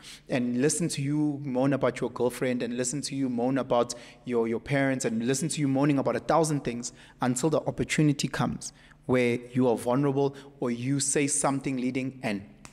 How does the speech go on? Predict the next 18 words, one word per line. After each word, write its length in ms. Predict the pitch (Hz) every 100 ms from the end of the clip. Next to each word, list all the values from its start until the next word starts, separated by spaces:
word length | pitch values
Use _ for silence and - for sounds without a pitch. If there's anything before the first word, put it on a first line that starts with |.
| - _
Usher. 240 | 175 190 190 - - _ _ _ _ _ _ _ _ _ _ _ -
I 120 | 403
know 140 | 415
people 320 | - 294 262
now 240 | 233 214 202
who 120 | 208
have 120 | 202
been 180 | 196 175
in, 160 | 170 -
in 220 | 165 156
long-term 480 | 185 196 196 190 175
committed 380 | 160 160 165
relationships, 600 | 147 139 143 151 147 - - - - _ -
but 300 | 151 - -
they 140 | 143
started 340 | - 185 185
off 220 | 175 160 156
as 360 | 131 120 -